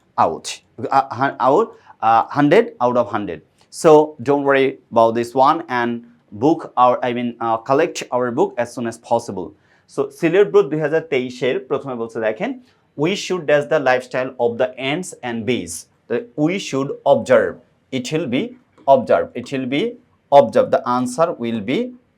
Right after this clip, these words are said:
observe। তাহলে এই নাম্বার আনসার হবে observe, ওকে?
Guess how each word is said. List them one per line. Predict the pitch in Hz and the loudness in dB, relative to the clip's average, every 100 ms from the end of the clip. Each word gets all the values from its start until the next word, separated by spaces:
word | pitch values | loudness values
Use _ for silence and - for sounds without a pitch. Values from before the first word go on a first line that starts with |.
| - | 0
observe। | 127 104 117 92 | 0 2 0 0
তাহলে | - 117 127 - | -2 -2 -4 -2
এই | 151 165 | 0 0
নাম্বার | 185 147 143 - | 0 -2 -2 -4
আনসার | 127 123 131 | -4 -8 -6
হবে | 117 110 160 247 - _ _ | -2 2 4 2 -2 _ _
observe, | 131 110 101 87 80 _ _ - | 0 2 0 -4 -6 _ _ -6
ওকে? | 123 208 | -4 -4